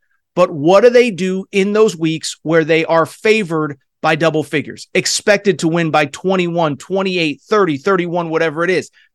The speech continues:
That's the question. That is what is holding back this Texas program and what has continued to hold them back go-, uh, in the past. We'll see if things improve. They're obviously opening Big twelve play.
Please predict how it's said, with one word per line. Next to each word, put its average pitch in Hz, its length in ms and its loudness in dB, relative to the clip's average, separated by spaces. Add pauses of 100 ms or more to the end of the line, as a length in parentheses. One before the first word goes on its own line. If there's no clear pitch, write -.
(140)
That's 175 340 -4
the 254 80 -10
question. 180 600 -2
That 180 240 2
is 196 120 2
what 196 160 0
is 185 100 -2
holding 220 520 -2
back 190 260 -4
this 170 200 -6
Texas 175 400 -6
program 175 400 2
and 165 120 0
what 156 140 -2
has 156 160 -4
continued 175 580 -2
to 175 120 2
hold 143 200 -2
them 143 140 -2
back 127 340 0
go-, 156 220 -2
uh, 175 140 -8
in 170 100 -4
the 143 80 -2
past. 120 380 -6 (420)
We'll 151 140 -2
see 202 220 0
if 208 100 2
things 208 260 0
improve. 175 480 0
They're 147 200 -2
obviously 180 500 -4
opening 185 440 -2
Big 180 220 -4
twelve 180 320 0
play. 185 420 2